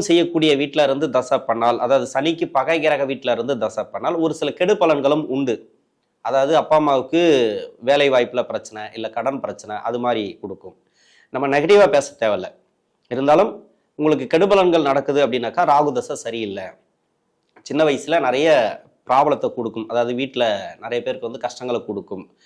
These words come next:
இது எப்படி கஷ்டத்தை கொடுக்கும் அப்படின்னாக்கா, உங்க வீட்ல யாருக்காவது அஷ்டம சனி, அதாவது இந்த ஜாதகருடைய அப்பா அம்மாவுக்கு இல்ல கூட பிறந்தவங்களுக்கு அஷ்டம சனி, ஏழரை சனி, சனியுடைய தசை யாருக்காவது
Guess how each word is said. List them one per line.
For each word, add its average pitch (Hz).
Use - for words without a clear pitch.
இது 151
எப்படி 180
கஷ்டத்தை 156
கொடுக்கும் 131
அப்படின்னாக்கா, 110
உங்க 170
வீட்ல 185
யாருக்காவது 139
அஷ்டம 151
சனி, 127
அதாவது 143
இந்த 139
ஜாதகருடைய 139
அப்பா 147
அம்மாவுக்கு 117
இல்ல 143
கூட 165
பிறந்தவங்களுக்கு 113
அஷ்டம 151
சனி, 131
ஏழரை 127
சனி, 113
சனியுடைய 151
தசை 113
யாருக்காவது 131